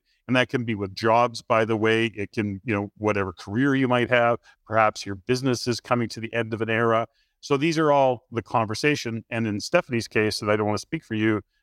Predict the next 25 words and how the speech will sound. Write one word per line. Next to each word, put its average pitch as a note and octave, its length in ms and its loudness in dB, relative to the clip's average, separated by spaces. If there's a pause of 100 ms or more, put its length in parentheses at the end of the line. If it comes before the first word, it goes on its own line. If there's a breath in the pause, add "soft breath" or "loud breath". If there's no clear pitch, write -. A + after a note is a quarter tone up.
(120)
uh, G#2+ 60 2
you A2+ 160 2
can A2+ 140 0
maybe A2 240 -2 (140)
talk C3+ 260 0
about A2+ 320 0
the G#2 480 -4 (200)
experience A#2+ 460 -2
you A#2 80 0
had G#2+ 240 2
with G#2 160 -8
your G2+ 80 -10
father, D3+ 420 2
who A#2 220 2
is G2+ 160 -4 (260)
at - 140 -4
ninety-four A2 1200 0
plus A2 260 0
years G#2+ 220 -2
old. A#2 320 0 (360)
And A2+ 500 0
really B2+ 280 0
that B2 220 2
is B2+ 180 0
coming A#2 420 0